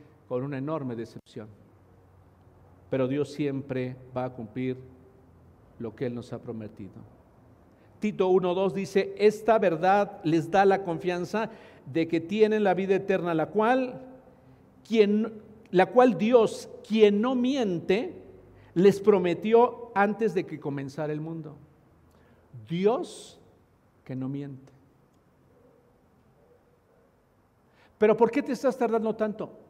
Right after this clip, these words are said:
No, es que yo no te dije que lo iba a hacer hoy. Ten presente, aunque la promesa tardare un tiempo,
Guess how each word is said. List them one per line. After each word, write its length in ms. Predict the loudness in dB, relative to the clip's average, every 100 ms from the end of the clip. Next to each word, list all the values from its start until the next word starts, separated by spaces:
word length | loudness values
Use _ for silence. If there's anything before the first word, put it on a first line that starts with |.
| _ _ _ -16
No, 180 | -10 -10
es 80 | -6
que 140 | -4
yo 100 | -4
no 100 | -8
te 120 | -8
dije 220 | -8 -8
que 100 | -8
lo 80 | -6
iba 120 | -6
a 20 | -6
hacer 280 | -6 -10 -4
hoy. 240 | -4 -4 -10 -20 -20 _ _ _ _ _ _ _ -20 _ _ _ _ _ _ _ _ _ _ _ _ _ _ _ _ _ _ _ _ _ _ _ _ _ _ _ _ _ _
Ten 160 | -8 -6
presente, 500 | -6 -6 -8 -8 -10 -14 -20 _ _ -8
aunque 340 | -6 -6 -6
la 160 | -6 -6
promesa 540 | -8 -8 -8 -8 -8
tardare 500 | -6 -6 -6 -6 -10
un 80 | -12
tiempo, 500 | -10 -10 -10 -14